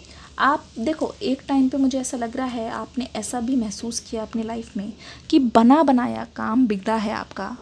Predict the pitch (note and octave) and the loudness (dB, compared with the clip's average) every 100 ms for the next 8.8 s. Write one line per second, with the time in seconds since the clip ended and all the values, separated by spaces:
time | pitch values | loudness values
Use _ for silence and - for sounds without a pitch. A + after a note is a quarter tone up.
0 | - A#3 C4+ - D4 C#4 D4 D#4+ - B3 | -2 2 2 2 0 0 -2 -4 -4 -4
1 | B3 C#4 C#4 C4+ - B3+ - B3+ - A#3 | 0 0 0 -2 2 2 2 -4 -2 -2
2 | A#3 C4 A3+ G#3+ - G#3 G#3+ - - G3 | -2 -2 -2 -2 -4 -8 -10 -12 -6 -6
3 | G3+ G#3 F#3+ - B3+ - - - - C#4 | -4 -8 -10 -12 -14 -16 -16 -16 -2 2
4 | F#4 G#4+ D4 E4 - F4+ E4+ E4 - E4+ | 4 4 2 0 0 0 0 -2 -2 -2
5 | E4 - C4 - D#4 A3 G#3+ A#3+ C4+ C4 | -4 -6 -6 -2 -2 -2 -2 2 2 2
6 | B3+ A#3+ B3 - G#3+ G#3+ D#4 B3+ B3+ B3 | 0 -2 -4 -4 -8 -4 -2 2 2 2
7 | B3+ B3 F4 D#4+ - B3 B3 C4 A#3+ B3+ | 0 2 2 0 -2 -4 -4 -2 4 4
8 | C4 F4 D#4+ B3+ B3 C4 A#3+ C#4 | 4 0 0 2 2 0 -2 -2